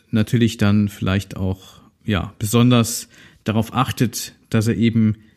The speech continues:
wenn er sich jetzt privat versichert und dann ja auch die Leistungen aussuchen kann, eben hier, äh, sich für eine Unterbringung in einem Einbett-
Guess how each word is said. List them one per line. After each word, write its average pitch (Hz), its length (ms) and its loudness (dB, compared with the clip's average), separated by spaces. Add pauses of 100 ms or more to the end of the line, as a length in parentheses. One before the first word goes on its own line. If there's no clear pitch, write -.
(240)
wenn 107 140 0
er 113 100 4
sich 107 220 -2
jetzt - 380 -2
privat 107 440 -2
versichert 139 600 0
und 110 380 -2 (540)
dann 107 220 2
ja 110 160 4
auch 101 320 -4
die - 140 -2
Leistungen 104 560 0
aussuchen 131 480 -2
kann, 113 360 -2 (460)
eben 113 240 0
hier, 117 440 0 (520)
äh, 104 220 0
sich 110 200 -4
für - 120 -2
eine 120 180 2
Unterbringung 127 680 2 (240)
in 117 180 0
einem 107 300 0
Einbett- 110 500 0